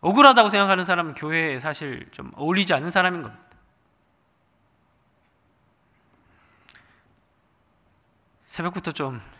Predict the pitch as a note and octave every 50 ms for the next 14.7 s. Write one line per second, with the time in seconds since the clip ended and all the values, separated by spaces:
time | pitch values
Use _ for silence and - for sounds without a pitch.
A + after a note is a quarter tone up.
0 | _ _ _ - - A3 G#3 A3 G3+ F#3 D#3+ C#3+ - D3+ C#3+ C3 C3+ E3 D#3 A#2+
1 | A2+ - - - - C#3 - _ _ _ - - _ _ _ - C#3+ D#3 D#3 D3
2 | - - - - _ - - - G#3 G3+ - - - G3+ G3+ F3+ F3 F#3 F#3 F#3
3 | D#3 B2+ B2 C#3+ F3 D#3 G2+ - - - - - - - - _ _ _ _ _
4 | - _ _ _ _ - - - D#3+ D3 D3+ - F#3+ F#3 F3+ - G#3+ - A#3+ G#3+
5 | - A3+ G3+ G3+ F#3+ F3+ D3+ D3 D#3+ F#3 F#3 G3+ A3+ A3 F#3+ F3 - - - -
6 | G3 F#3 D#3 C3+ - F#3+ E3+ F3+ F3 E3 C3+ A#2 A2 - - - _ _ _ _
7 | _ _ - E3+ F3+ F#3 F#3+ F3+ D#3+ D#3 C#3+ - - C3 B2+ C3 C#3 D3 E3 E3
8 | D3 B2+ - - - - _ _ _ _ _ _ _ _ _ _ - - _ _
9 | _ _ _ _ _ - - - - - - - - - - - - _ _ _
10 | _ _ _ _ _ _ _ _ _ _ _ - D#3+ F3+ G3 G3 G3 A3+ G3+ G3
11 | - A3+ A#3 A3 G3 E3+ E3 F3 - - F3 D3+ C3 A#2 B2 F3+ A#3+ - - -
12 | - - - _ _ _ _ _ _ _ _ _ _ _ _ _ _ _ _ _
13 | - - - - _ _ _ C3+ D#3 F3 F3 F3+ F3 E3+ F3+ F3+ G3 G3 F#3 F3
14 | F#3 E3 D3 C3 - D3 C3+ B2 C3+ A#2 F#2+ - - -